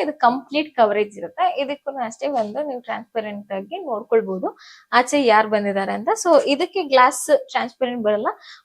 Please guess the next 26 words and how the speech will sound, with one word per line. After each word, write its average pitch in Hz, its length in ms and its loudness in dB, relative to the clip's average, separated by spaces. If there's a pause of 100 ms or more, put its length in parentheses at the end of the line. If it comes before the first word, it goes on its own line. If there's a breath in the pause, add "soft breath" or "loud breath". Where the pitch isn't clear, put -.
but 302 80 4 (100)
ಇದು 269 120 0 (120)
ಡಿಸೈನ್ 285 440 0
ಏನಿದೆ 220 320 -4
ಅಲ್ಲ, 233 100 -2 (220)
ತುಂಬಾ 415 360 -2 (120)
ಒಂಥರ 254 200 -4 (200)
ಚೆನ್ನಾಗ್ 311 320 -2
ಅನಿಸ್ತು 226 300 -6
ನನ್ಗೆ. 208 280 -4 (440 loud breath)
ಸಿಂಪಲ್ 311 460 4
ಆಗಿ, 233 180 -4 (160)
ಡೀಸೆಂಟ್ 262 560 -4
ಆಗಿ, 220 180 -4 (240)
ಏನು 269 260 0 (120)
ಜಾಸ್ತಿ 226 220 2 (120)
ಲಕ್ಸುರಿನೆಸ್ 220 720 0
ಇಲ್ಲ, - 80 -2 (420 loud breath)
but 302 80 2 (120)
ನೋಡೋದಕ್ಕೆ 339 420 4
ಮಾತ್ರ 269 140 0 (180)
ಕಲರ್ 277 340 0
ಕಾಂಬಿನೇಷನ್ 247 480 -6 (100)
ತುಂಬಾ 302 340 2
ಅಂದ್ರೆ 285 180 -2 (120)
ತುಂಬಾನೇ 277 380 -6